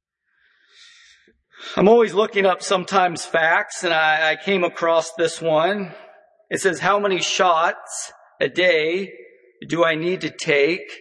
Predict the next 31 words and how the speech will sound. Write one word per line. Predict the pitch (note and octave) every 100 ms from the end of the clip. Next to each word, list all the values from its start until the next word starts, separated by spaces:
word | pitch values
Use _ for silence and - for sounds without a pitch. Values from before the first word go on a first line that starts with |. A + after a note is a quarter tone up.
| - _ _ -
to |
play | - E3+ D3+
college | - E3 D#3+ D3 -
basketball?" | D3 D3 - - - A#2+ A2 - - - - _ _ _ _ _ _ _ -
I | D#3+
sometimes | - F3+ E3+ D#3+ C3
wonder | D#3 D#3+ C#3+
who | E3
comes | - D#3+ C#3
up | B2+ D3+
with | C#3+
this | D3+ C#3+
stuff | - D3 D#3+ G#3 - - - - - _
or | -
how | C#3 D#3+
they | D3+
research | C#3+ E3+ D3+ - C#3 C3 -
this | C#3 -
stuff, | - B2 D3+ F#3+ - - - - _ _ -
but | -
they | - E3
had | F#3 G3
an | G#3
answer. | A3 G3 - C3+ G2+ - - - _ _ _ _ _ _ _ -
The | D3
answer | F3 F3+ E3+
was | D#3 D#3 F#3+ F#3
that | E3
if | D#3+ -
you, | F3 F3+ D#3+
uh, | D3+ C3+